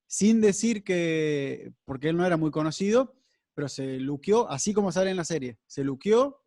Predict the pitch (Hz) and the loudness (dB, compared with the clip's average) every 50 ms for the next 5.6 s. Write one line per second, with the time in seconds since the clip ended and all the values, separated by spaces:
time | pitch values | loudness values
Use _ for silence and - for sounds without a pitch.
0 | _ _ _ 170 156 151 147 147 143 147 143 147 151 185 220 240 226 202 214 196 | _ _ _ -6 -4 -2 -2 -2 -2 -4 -6 -6 -2 -2 0 0 0 0 -2 -2
1 | 185 226 240 226 220 226 240 240 196 190 185 185 185 185 185 180 170 190 208 208 | 0 0 0 2 2 0 0 0 0 0 2 2 2 0 0 -2 0 -2 -2 -4
2 | 180 180 - - 180 185 165 185 180 190 202 202 190 170 - - 165 180 196 180 | -4 -6 -6 -4 -4 -4 -2 -4 -2 -2 0 0 0 0 -2 -2 -4 -4 -4 -4
3 | 185 175 - 220 214 208 190 160 180 143 139 139 131 131 131 127 127 127 - _ | -4 -4 -2 -2 -2 -2 -2 -4 -6 -6 -6 -6 -6 -8 -8 -10 -12 -14 -16 _
4 | _ _ _ _ _ 139 131 135 127 135 143 165 175 170 - 165 147 147 151 170 | _ _ _ _ _ -8 -6 -4 -4 -4 -2 -2 -2 -2 -4 -4 -4 -2 -2 -2
5 | 175 170 170 170 202 220 208 - 240 269 262 | -2 -2 -2 -2 -2 -2 -2 0 -2 -2 -4